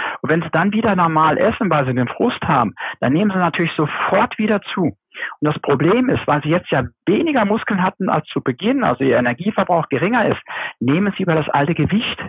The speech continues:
hinaus zu. Weil die weggehungerten Muskeln kommen von alleine nicht mehr zurück, sondern sie hungern sich Muskeln weg und nehmen dann über Fett zu. Deshalb wird oft mit jeder Diät diese Situation immer schlimmer.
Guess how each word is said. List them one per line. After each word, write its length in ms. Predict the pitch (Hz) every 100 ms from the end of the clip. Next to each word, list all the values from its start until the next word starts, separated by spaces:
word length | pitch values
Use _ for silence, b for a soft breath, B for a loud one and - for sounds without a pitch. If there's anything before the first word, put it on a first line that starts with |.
| -
hinaus 400 | 147 143 170 269 - -
zu. 200 | 113 - B B B -
Weil 120 | 127
die 140 | 123 101
weggehungerten 760 | 139 185 185 170 170 - 123 131
Muskeln 560 | 233 - - 151 87 - b b _
kommen 260 | - 123 127
von 120 | 135
alleine 360 | 127 110 98 104
nicht 260 | 170 240
mehr 160 | 233 160
zurück, 400 | - 120 104 - B B -
sondern 180 | 123 117
sie 140 | 101 85
hungern 360 | - 220 226
sich 180 | 220 220
Muskeln 380 | 175 190 - 170
weg 180 | 160 - B B -
und 80 |
nehmen 260 | 131 123 123
dann 160 | 117 131
über 220 | 143 127
Fett 200 | - 127 -
zu. 220 | - 113 - -
Deshalb 340 | 127 185 -
wird 160 | 180 - -
oft 260 | 190 -
mit 140 | 196 180
jeder 300 | 170 214 220
Diät 420 | 214 165 143 202 B B -
diese 200 | 160 156 -
Situation 420 | 165 147 - 170
immer 240 | 180 175
schlimmer. 500 | 147 - 208 277 123